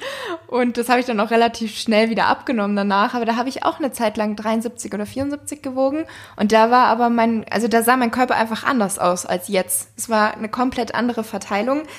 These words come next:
weil da habe ich zwar auch Sport gemacht, aber halt sowas wie einmal pro Woche Tennis spielen, also kein, kein Training oder sowas. Und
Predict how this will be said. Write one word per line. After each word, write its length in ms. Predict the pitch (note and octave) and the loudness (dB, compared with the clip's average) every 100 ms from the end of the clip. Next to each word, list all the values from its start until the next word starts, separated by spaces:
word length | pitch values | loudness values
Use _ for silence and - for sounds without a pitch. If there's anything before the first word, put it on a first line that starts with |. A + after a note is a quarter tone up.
| - - | -20 -2
weil 120 | G#3+ | 2
da 400 | G#3+ A3 A3 - G#3+ | 6 6 6 2 0
habe 120 | G3+ | -2
ich 80 | - | -4
zwar 240 | - - | -6 -2
auch 180 | F#3 A3+ | 0 0
Sport 480 | - - A3+ A#3 A#3 | -6 2 2 2 0
gemacht, 460 | B3 A#3 A#3 A#3+ | -2 0 -2 -4
aber 220 | F#3 G3 | -6 -4
halt 160 | F#3+ G3 | -4 -6
sowas 360 | F#3+ F#3+ G3 - | -6 -4 -6 -6
wie 120 | - | -6
einmal 320 | - F#3 G3 | -2 0 0
pro 240 | - F#3+ | -2 -2
Woche 260 | F#3 F#3+ F#3+ | -2 -2 -6
Tennis 500 | - F#3+ A3 A3+ - | -4 0 0 2 0
spielen, 640 | - A3 G#3+ G#3 G#3 G#3+ - - - - - | 0 2 2 4 4 2 -2 -18 -20 -20 -4
also 180 | G#3 G#3 | 0 0
kein, 320 | G#3 G#3 G#3+ - - - | 0 2 2 -2 -12 -10
kein 180 | - G#3 | -2 0
Training 480 | - G3 G#3 F#3 E3 | 0 2 2 2 -2
oder 200 | - D3+ | -6 -8
sowas. 480 | F#3 - - - - | -8 -8 -8 -10 -6
Und 300 | F#3+ G3 - | -2 -2 -4